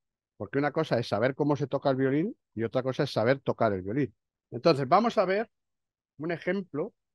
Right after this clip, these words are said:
de aplicación de esta técnica para que podamos entender cuál es la, la implicación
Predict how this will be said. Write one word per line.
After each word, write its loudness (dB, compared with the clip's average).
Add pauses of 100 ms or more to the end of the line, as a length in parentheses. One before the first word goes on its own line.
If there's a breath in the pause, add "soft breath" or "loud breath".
(880)
de -4 (140)
aplicación -8 (560)
de -10
esta -10
técnica -8 (1160)
para -8
que -10 (300)
podamos -4
entender -2 (420)
cuál -4
es -8
la, -2 (520)
la -12 (100)
implicación -6